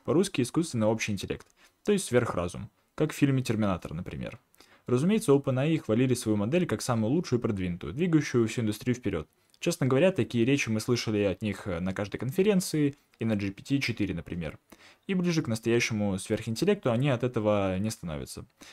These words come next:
Дело в том, что сама архитектура нынешних моделей пока не рассчитана на достижение A G I. По сути, перед нами лишь имитация интеллекта. Почему это имитация? Потому что современные языковые модели построены на трансформерах.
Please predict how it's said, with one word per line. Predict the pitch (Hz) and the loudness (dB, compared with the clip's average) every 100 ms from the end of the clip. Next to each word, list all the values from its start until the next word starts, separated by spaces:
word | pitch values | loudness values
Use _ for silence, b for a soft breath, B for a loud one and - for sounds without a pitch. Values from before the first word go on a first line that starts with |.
| B | B
Дело | 120 147 | 0 0
в | 151 | 2
том, | 214 | 0
что | - 127 | 0 -2
сама | - 123 127 | -2 0 0
архитектура | 113 - 110 - - 113 107 | 0 -4 -8 -6 0 2 2
нынешних | 107 95 - 104 | 0 -2 -6 -6
моделей | 131 214 202 123 b b _ - | 2 2 2 -2 b b _ -4
пока | - 170 | 0 2
не | 156 147 139 | 4 4 4
рассчитана | 135 - 180 120 | 4 2 0 0
на | 107 | 0
достижение | 104 - 110 135 120 - | -2 -2 0 2 0 0
A | 104 | -2
G | 98 | 0
I. | 90 82 - B B - | -2 -4 -12 B B -4
По | 123 | 0
сути, | 214 190 | 0 0
перед | 165 123 113 | 2 2 2
нами | 156 139 | 2 2
лишь | 117 127 113 | 2 0 -2
имитация | 107 113 110 113 | 0 0 0 -2
интеллекта. | 104 101 87 - - 101 _ _ _ _ _ _ _ _ _ _ _ _ _ _ | -2 -2 -4 -4 -12 -12 _ _ _ _ _ _ _ _ _ _ _ _ _ _
Почему | 123 - 175 | -2 2 2
это | 170 165 | 4 2
имитация? | 156 151 110 - 98 - B B B | 2 0 -4 -4 -6 -8 B B B
Потому | - 117 156 | -2 2 2
что | 185 | 2
современные | 135 123 127 147 127 | 0 2 2 2 2
языковые | 110 110 107 101 | 0 0 0 0
модели | 107 190 170 | 2 2 2
построены | 120 - 139 143 | 0 0 2 2
на | 110 101 92 87 | 2 0 -2 -4
трансформерах. | - 113 - 87 67 82 - | -6 -6 -2 -2 -4 -10 -14